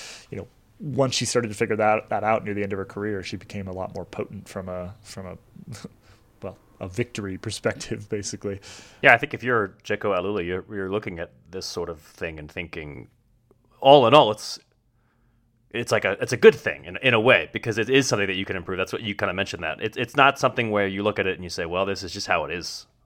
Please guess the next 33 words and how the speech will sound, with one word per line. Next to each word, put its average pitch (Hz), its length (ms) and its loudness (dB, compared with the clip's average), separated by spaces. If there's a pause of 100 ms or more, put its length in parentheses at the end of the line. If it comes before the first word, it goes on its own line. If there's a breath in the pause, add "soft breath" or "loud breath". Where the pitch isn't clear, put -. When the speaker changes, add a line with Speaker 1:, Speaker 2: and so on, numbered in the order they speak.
Speaker 2:
We're, 87 180 -10
we're 87 200 -12
never 82 220 -4
gonna 78 260 -8
be 82 120 -8
able 80 180 -8
to 82 60 -12
improve." 82 300 -8
This 95 160 -8
is 107 100 -8
the 95 80 -8
sort 92 180 -6
of 82 80 -8
thing 92 140 -8
that 82 120 -8
if 87 80 -12
you 85 80 -10
work 95 200 -2
on - 120 -8
it, 73 80 -12
hopefully, 85 400 -10 (720 loud breath)
with 95 160 -4
more 92 160 0
time, 92 220 0
more 87 120 -6
experience. 90 480 -6
I 87 40 -10
mean, 85 100 -10
she - 140 -8
has 82 200 -8
not 87 280 -2
been 82 180 -8
racing 80 480 -6